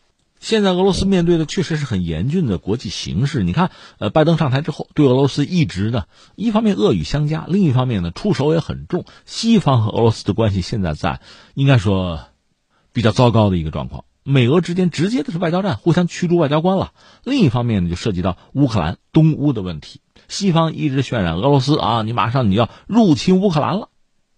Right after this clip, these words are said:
这个危险是迫在眉睫的，而且拿这个作为理由和借口吧，呃，主要在黑海了，就开始布局。这个又让俄罗斯感到实实在在的威胁。另外，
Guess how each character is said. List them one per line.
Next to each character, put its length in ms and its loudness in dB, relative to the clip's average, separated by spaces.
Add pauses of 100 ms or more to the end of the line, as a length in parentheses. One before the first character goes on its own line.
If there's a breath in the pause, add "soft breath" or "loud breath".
(120)
这 140 -4
个 60 0
危 180 0
险 160 0
是 80 -4
迫 120 -6
在 120 0
眉 100 0
睫 160 -2
的， 160 -8 (220 soft breath)
而 120 2
且 120 4
拿 180 0
这 80 -2
个 60 0
作 140 2
为 100 2
理 100 0
由 160 0
和 80 0
借 220 -2
口 200 -12
吧， 160 -10 (280 loud breath)
呃， 160 -10
主 100 -10
要 60 -8
在 100 -8
黑 260 4
海 140 0
了， 280 -16 (200)
就 80 0
开 140 4
始 80 0
布 160 0
局。 180 -10 (680)
这 160 2
个 100 4
又 120 6
让 140 2
俄 100 0
罗 140 4
斯 240 -4 (220 loud breath)
感 180 -2
到 120 0
实 320 -2
实 220 -2
在 220 -2
在 180 -4
的 100 -12
威 200 -8
胁。 160 -14
另 120 2
外， 140 2